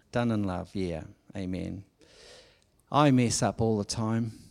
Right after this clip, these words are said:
So let's have grace for one another, especially now with so much potential to disagree.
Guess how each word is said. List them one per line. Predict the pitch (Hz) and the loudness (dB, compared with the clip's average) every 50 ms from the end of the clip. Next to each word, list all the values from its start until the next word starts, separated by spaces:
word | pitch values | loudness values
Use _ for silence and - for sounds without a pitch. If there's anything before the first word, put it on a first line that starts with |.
| - - - - _ _ _ - - _ _ _ _ _ _ _ _ _ _ _ _ _ _ _ _ _ - | -20 -20 -20 -20 _ _ _ -20 -20 _ _ _ _ _ _ _ _ _ _ _ _ _ _ _ _ _ -10
So | - - 147 156 | -4 -2 0 2
let's | 170 170 - - | 2 2 2 0
have | - 156 131 120 - | 0 0 0 0 0
grace | - 123 110 120 123 123 113 - - - | 2 4 4 4 4 2 0 0 -2 -2
for | - 131 120 | -2 0 2
one | 120 120 120 117 | 2 4 4 2
another, | 113 110 113 117 120 117 120 123 127 120 - - - _ _ _ _ _ _ _ _ _ _ _ _ _ _ _ _ _ _ _ _ _ _ _ _ _ - - - - - - _ _ _ _ _ _ _ _ _ - | 2 2 2 0 0 2 2 2 0 0 -4 -8 -16 _ _ _ _ _ _ _ _ _ _ _ _ _ _ _ _ _ _ _ _ _ _ _ _ _ -20 -20 -20 -20 -20 -20 _ _ _ _ _ _ _ _ _ -4
especially | - 110 - - 185 196 196 - - 196 170 156 | -2 -2 4 8 8 10 10 10 8 8 10 10
now | 147 151 151 160 165 165 147 147 147 143 | 10 10 10 10 10 10 10 8 8 6
with | 127 123 117 | 4 2 2
so | - - - 160 160 | 2 4 6 6 8
much | 160 156 147 143 - | 8 8 6 6 4
potential | - 143 - - - - 143 139 147 - - 151 143 135 147 143 - - - - - - - - - - - | 0 0 0 2 4 6 6 6 6 6 4 6 6 6 6 4 2 -2 -10 -16 -18 -20 -20 -20 -18 -12 -10
to | - 110 | -8 -6
disagree. | 117 117 - - 120 104 98 113 107 110 117 120 117 | -6 -6 -6 -6 -8 -4 -2 0 2 2 2 0 -2